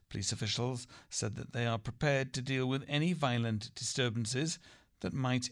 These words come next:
ensure as a result, ensue as a result, including along access roads to Mount Meron that will be blocked to unauthorized traffic. Police officers and Magen David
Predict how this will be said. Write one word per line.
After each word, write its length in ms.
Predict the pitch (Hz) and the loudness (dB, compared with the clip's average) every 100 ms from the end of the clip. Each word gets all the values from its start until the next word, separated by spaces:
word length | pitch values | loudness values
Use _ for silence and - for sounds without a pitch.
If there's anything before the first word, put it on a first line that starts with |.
| - | -4
ensure 640 | 120 - - 185 123 143 143 - | 0 4 4 4 2 2 -2 -8
as 160 | 117 120 | -4 -2
a 60 | |
result, 480 | 156 147 135 135 - - - - - - - _ _ _ _ _ | 0 2 2 2 -2 -8 -10 -12 -14 -16 -20 _ _ _ _ _
ensue 540 | - 143 - - 175 110 | 0 4 4 6 4 4
as 120 | 110 | 0
a 40 | |
result, 500 | 120 120 139 101 - - - - - | 0 2 2 0 -6 -8 -14 -14 -8
including 640 | 107 127 123 123 120 120 - - | -4 0 2 2 2 -2 -8 -8
along 360 | 190 147 120 123 | -4 -2 -2 -2
access 440 | 143 - 139 - | 0 2 2 2
roads 320 | 143 135 123 | 2 2 0
to 200 | - 220 | 2 2
Mount 280 | 160 123 120 | 4 2 0
Meron 420 | 127 135 139 139 - - _ - | 2 4 4 2 -2 -12 _ -8
that 120 | - | -2
will 160 | 139 | 0
be 160 | 147 135 | 0 -4
blocked 580 | 156 160 110 - - - | 0 0 0 -4 -10 -2
to 220 | 135 127 | 0 0
unauthorized 760 | 131 131 120 120 110 95 98 | 0 2 2 -2 -6 -6 -6
traffic. 560 | - 120 92 95 - - - - - _ | -4 -4 -6 -12 -14 -16 -18 -20 -20 _
Police 280 | - 110 - | -4 -2 0
officers 480 | 107 117 120 127 123 | -2 -2 0 0 -2
and 320 | 117 117 120 | -2 -2 -2
Magen 560 | 117 123 120 127 123 123 | 0 0 2 2 0 0
David 360 | 113 113 131 | -2 0 0